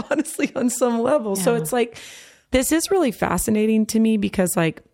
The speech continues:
Speaker 1: when I thought about what we were gonna talk about in season three, I mean, I really had no idea. And I've been going through such a massive year of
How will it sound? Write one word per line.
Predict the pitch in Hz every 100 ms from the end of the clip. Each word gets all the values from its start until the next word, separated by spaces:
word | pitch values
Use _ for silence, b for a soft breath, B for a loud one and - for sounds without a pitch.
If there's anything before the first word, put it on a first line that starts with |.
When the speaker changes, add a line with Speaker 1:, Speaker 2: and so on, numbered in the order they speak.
| _ -
Speaker 1:
when | 190 185
I |
thought | 185 180
about | 190 190 185
what | -
we | 175
were | 175
gonna | 170 160
talk | 170 160
about | 165 160
in | 165
season | - 156 165
three, | - 147 160
I | 160
mean, | 160
I | 160
really | 151 165 160 160
had | 180 160
no | 165 156
idea. | 165 156 165 160 156
And | - 170 - B B B B
I've | - 190 175 175
been | 185 196
going | 185 175 170
through | 165 165 156
such | - 156
a | 165
massive | 165 165 165 165 - 170 156
year | - 175 165 151 151 _ b b b b
of | 175 165 160 156